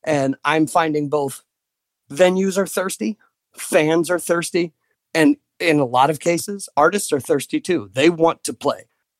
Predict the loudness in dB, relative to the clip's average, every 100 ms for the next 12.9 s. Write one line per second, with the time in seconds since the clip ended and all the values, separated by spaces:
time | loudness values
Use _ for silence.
0 | _ _ 2 4 4 2 0 0 0 0
1 | 0 0 -4 -2 2 2 2 0 -2 -4
2 | -8 -6 -4 -4 -8 _ _ _ -6 -4
3 | 2 2 4 2 2 0 0 0 0 -6
4 | -6 -4 -2 -2 2 2 4 4 0 _
5 | _ -2 0 0 0 -2 0 0 -2 -2
6 | -2 -2 0 -4 -2 0 2 4 2 -2
7 | _ _ 0 2 2 -2 -4 0 -2 -2
8 | -6 -2 -4 -4 _ _ _ 2 4 0
9 | -8 -12 -4 -4 -2 -4 -2 2 2 2
10 | -4 -16 -8 -8 -8 _ _ _ _ -8
11 | -6 -2 -2 0 0 -2 _ -8 -6 -8
12 | -10 -14 -6 -2 0 0 -4 -6 -20